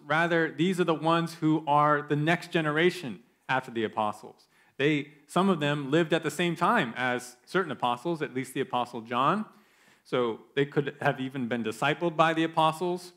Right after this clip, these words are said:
but they overlap with the apostles, and they form the next generation of leaders and teachers in the church. So we're gonna learn about the Apostolic Fathers. This is, would be the people in the late first, early second centuries.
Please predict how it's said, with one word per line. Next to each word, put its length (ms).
but 440
they 120
overlap 500
with 100
the 60
apostles, 560
and 140
they 280
form 300
the 80
next 300
generation 640
of 140
leaders 400
and 140
teachers 340
in 80
the 80
church. 360
So 120
we're 120
gonna 140
learn 180
about 220
the 140
Apostolic 640
Fathers. 540
This 200
is, 100
would 180
be 160
the 80
people 340
in 80
the 80
late 300
first, 400
early 240
second 360
centuries. 640